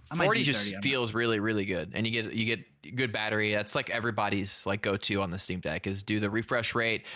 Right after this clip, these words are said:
Speaker 2: turn on vertical sync, and turn your refresh rate on the screen to forty.
Speaker 1: Okay, yeah, I'm excited for it. Uh, do you have
Speaker 2: That's
Speaker 1: you,
Speaker 2: cool.
Speaker 1: you saw, do you have a, did you do Windows or no?
Speaker 2: No, I did, remember, but the, the, at the time there wasn't the, uh,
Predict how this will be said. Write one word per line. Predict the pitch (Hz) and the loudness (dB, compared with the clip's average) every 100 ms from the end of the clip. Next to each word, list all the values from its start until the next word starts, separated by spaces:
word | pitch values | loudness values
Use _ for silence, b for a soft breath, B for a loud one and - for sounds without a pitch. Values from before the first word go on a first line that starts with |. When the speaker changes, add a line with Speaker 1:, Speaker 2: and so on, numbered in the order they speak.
| B B - | B B -4
Speaker 2:
turn | 147 143 | 0 0
on | 139 127 | 0 2
vertical | 131 123 113 | 0 2 2
sync, | - 170 156 - - | 2 2 0 -4 -4
and | 110 110 110 | -2 0 0
turn | - 113 | 0 2
your | 110 104 | 4 4
refresh | 107 107 104 - | 2 2 0 0
rate | 104 95 | 0 0
on | 95 95 | 0 -2
the | 101 | -2
screen | - 95 98 | -2 -4 -4
to | 92 | -4
forty. | - 50 - - _ _ _ _ _ _ _ 135 | -4 -6 -8 -14 _ _ _ _ _ _ _ -8
Speaker 1:
Okay, | 180 160 - _ 151 | -4 -4 -6 _ -8
yeah, | 151 143 - _ _ _ _ - | -4 -4 -6 _ _ _ _ -6
I'm | 156 | -4
excited | 147 160 165 147 | -2 0 0 0
for | 147 135 | 0 2
it. | 127 - 127 | 0 -4 -2
Uh, | 156 151 | 0 2
do | 143 | 2
you | 185 | 2
have | 190 | 2
Speaker 2:
That's | 170 | 2
Speaker 1:
you, | 180 | 4
Speaker 2:
cool. | 170 208 | 6 4
Speaker 1:
you | |
saw, | 196 185 | 4 -2
do | - _ _ _ - | -8 _ _ _ -2
you | 160 | 0
have | 180 | 2
a, | 170 156 131 | 2 2 -2
did | 147 | -4
you | 175 | -2
do | 160 214 | 2 2
Windows | 220 240 226 170 | 4 4 2 2
or | |
no? | 139 90 - _ B B B B B B - | -2 -4 -12 _ B B B B B B -4
Speaker 2:
No, | 139 175 | 0 4
I | 185 208 | 2 2
did, | 165 202 160 | 4 4 4
remember, | 139 143 165 | 4 4 4
but | 147 135 | 4 2
the, | 135 123 123 117 | 2 4 2 0
the, | 123 127 | 0 0
at | |
the | 123 | 0
time | - 127 135 127 | 0 2 2 2
there | 113 | 4
wasn't | 113 117 117 110 | 4 2 0 0
the, | 113 110 110 101 | 0 2 2 2
uh, | 95 87 85 | 4 4 2